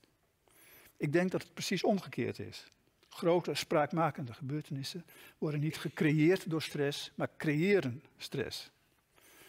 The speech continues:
Waarbij ik voor alle duidelijkheid niet beweer dat stress compleet afwezig is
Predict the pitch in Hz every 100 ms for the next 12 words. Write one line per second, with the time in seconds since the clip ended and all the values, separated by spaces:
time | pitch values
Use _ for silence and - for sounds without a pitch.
0 | - - _ _ - 143 151 151 - -
1 | 143 131 135 139 131 147 131 131 139 139
2 | 139 269 127 - - 143 143 - - -
3 | 160 - 139 131 151 143 151 165 165 143
4 | 131 -